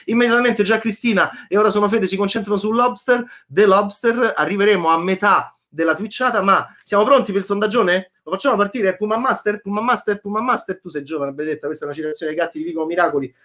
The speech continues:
di un programma che nonno vedeva da giovane, Quo Vadis, bellissimo, presentato da Luca Barbareschi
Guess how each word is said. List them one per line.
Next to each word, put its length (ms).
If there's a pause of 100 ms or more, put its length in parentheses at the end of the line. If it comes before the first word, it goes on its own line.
(140)
di 120
un 100
programma 380
che 80
nonno 300
vedeva 240
da 120
giovane, 340
Quo 120
Vadis, 480
bellissimo, 680
presentato 380
da 80
Luca 200
Barbareschi 600